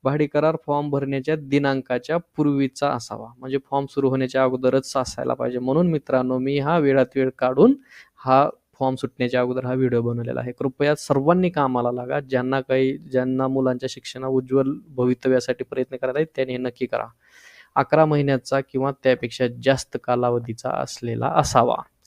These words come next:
आणि हा निवासी पुरावा म्हणून ग्राह्य धरण्यात येईल. एक सांगायला आवडेल मित्रांनो, आता याच्यामध्ये खूप, अ,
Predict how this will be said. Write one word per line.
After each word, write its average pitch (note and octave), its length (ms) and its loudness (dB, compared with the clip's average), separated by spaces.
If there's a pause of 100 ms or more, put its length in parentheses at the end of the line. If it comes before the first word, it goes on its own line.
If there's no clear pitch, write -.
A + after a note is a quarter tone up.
(140)
आणि D3+ 200 -2
हा D3 260 0
निवासी D3 380 2
पुरावा C3 320 4
म्हणून C3+ 280 -2
ग्राह्य C3 380 -2
धरण्यात B2 580 0 (640)
येईल. A#2+ 480 2 (920)
एक F3 200 2
सांगायला E3+ 380 4
आवडेल D#3 200 6
मित्रांनो, B2+ 500 -2 (200)
आता C#3+ 260 4
याच्यामध्ये D3 480 0
खूप, D3 400 -4
अ, C#3 440 2